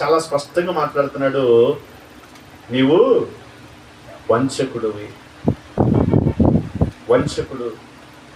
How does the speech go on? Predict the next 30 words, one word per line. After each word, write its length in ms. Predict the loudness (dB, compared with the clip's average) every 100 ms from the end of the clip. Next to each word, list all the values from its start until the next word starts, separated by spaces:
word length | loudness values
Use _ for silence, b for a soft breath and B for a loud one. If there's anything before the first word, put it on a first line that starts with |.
| 0
రోజు 280 | 4 6 6
ప్రియమైన 380 | 6 6 6 4
దేవుని 300 | 6 6 6
వాళ్ళరా, 680 | 6 8 6 6 4 2 -2 -10 -18 -4 2
మన 140 | 2
జీవితాల్లో 920 | 4 2 4 2 6 8 8 8 6 4
మనల్ని 180 | 4
మనము 300 | 6 4 4
ప్రభు 320 | 4 4 6 6
దగ్గర 300 | 6 6 4
మనం 260 | 4 2
పరిశీలన 380 | 2 0 4 2
చేసుకుంటూ, 680 | 4 2 2 0 2 2 0 -6 -18 -20 -20 -20 -20 -6
ప్రభు 240 | 0 4 6
ఎదుట 340 | 6 6 4
మనం 220 | 2 2
ఎలా 160 | 2 4
ఉన్నామో 680 | 2 2 -2 2 2 2 0 -6
మనం 120 | -6
జ్ఞాపకం 440 | -4 -6 -8 -10 -8
చేసుకోవాలి. 500 | -8 -8 -6 -6 -6 -4
ఎందుకంటే 320 | -2 0 -2
పౌలు 340 | 2 2 4
గారు 160 | 4 2
మాట్లాడుతూ 540 | 2 -2 -2 0 2
ఉన్నారు 220 | 2 2 0
కదా, 340 | 2 2 0 -10 -12 0
"నేను 300 | 2 4 2
సమస్తాన్ని 720 | 4 4 4 2 2 4 6
వ్యయపరిచాను 760 | 6 6 4 4 4 2 2